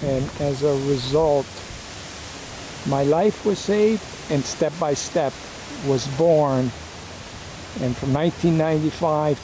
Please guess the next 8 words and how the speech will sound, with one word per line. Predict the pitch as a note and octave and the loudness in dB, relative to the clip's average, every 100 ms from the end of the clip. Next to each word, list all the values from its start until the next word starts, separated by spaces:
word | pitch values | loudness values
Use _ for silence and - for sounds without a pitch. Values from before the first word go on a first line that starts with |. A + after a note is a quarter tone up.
| - | 2
till | F3 F3+ | 6 6
today, | - F3 D#3+ D3 C#3 C3+ - - - - - - - - - | 4 2 4 6 4 2 -6 -18 -16 -18 -18 -18 -16 -16 -4
there's, | C3+ C3 A#2+ - - | 2 2 0 -6 -4
there's | D3 C3 B2 | -2 -2 -2
been, | D3+ C#3 C#3 C3+ - - - - - - - - - - - - - - - | 0 2 0 -4 -12 -16 -18 -18 -18 -16 -16 -16 -14 -14 -14 -14 -14 -12 -6
uh, | A#2+ A#2 A#2 | -4 -2 -4
sixteen | A#2 - - F#3 - - E3+ D#3 C#3+ | -4 -2 0 0 -2 2 4 6 4
years | D#3 D3+ C3 A#2 | 4 4 2 0